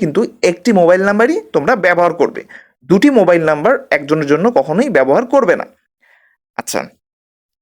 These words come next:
তো এরপর তোমরা এখান থেকে নেক্সট বাটনে ক্লিক করবে। এবার দেখো তোমাদের পুরো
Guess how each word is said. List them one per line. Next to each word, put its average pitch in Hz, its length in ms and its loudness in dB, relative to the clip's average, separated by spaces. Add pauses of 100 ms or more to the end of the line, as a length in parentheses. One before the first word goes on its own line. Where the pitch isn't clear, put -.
(220)
তো - 40 -14 (240)
এরপর 320 340 2 (280)
তোমরা 175 180 0 (120)
এখান 302 180 -2 (100)
থেকে 160 160 0 (380)
নেক্সট 294 300 -2 (320)
বাটনে 131 300 -2 (140)
ক্লিক 277 260 2
করবে। 120 220 -2 (680)
এবার 349 140 2 (100)
দেখো - 180 0 (160)
তোমাদের 175 260 2 (160)
পুরো 285 200 4